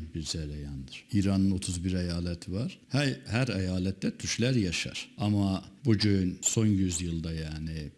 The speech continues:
bize dayatılmak istenen Fars veya Pers milleti olarak bize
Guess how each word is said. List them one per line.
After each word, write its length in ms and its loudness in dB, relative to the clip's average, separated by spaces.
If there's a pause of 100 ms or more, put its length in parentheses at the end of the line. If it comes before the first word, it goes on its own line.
bize 400 2
dayatılmak 680 -2
istenen 580 -2 (240)
Fars 400 -4 (160)
veya 340 -6 (140)
Pers 500 2 (580)
milleti 480 0
olarak 580 -6
bize 260 -6